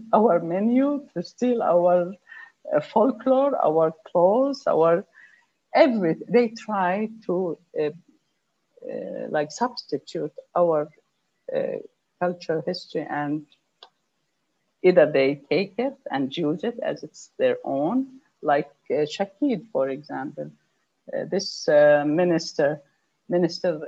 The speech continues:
she was the min-, Minister of Education for a while, and then Minister of Justice now. And <laughs> when she went to, um,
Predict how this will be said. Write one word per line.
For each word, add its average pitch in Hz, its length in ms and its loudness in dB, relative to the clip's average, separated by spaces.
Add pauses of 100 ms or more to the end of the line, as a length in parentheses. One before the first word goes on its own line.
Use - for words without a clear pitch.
she 196 160 -6
was 170 220 0
the 156 100 -2
min-, 160 180 -6 (140)
Minister 170 460 -6
of 147 140 -12 (240)
Education 147 720 -6
for 147 180 -4
a 127 80 0
while, 170 440 -2
and 170 220 -2
then 160 460 -2 (120)
Minister 165 500 -4
of 147 240 -6
Justice - 880 -8 (800)
now. 143 440 -2 (880)
And 160 580 4 (560)
<laughs> - 500 -20
when 190 180 0
she 220 160 2
went 196 360 0
to, 156 640 2
um, - 560 -4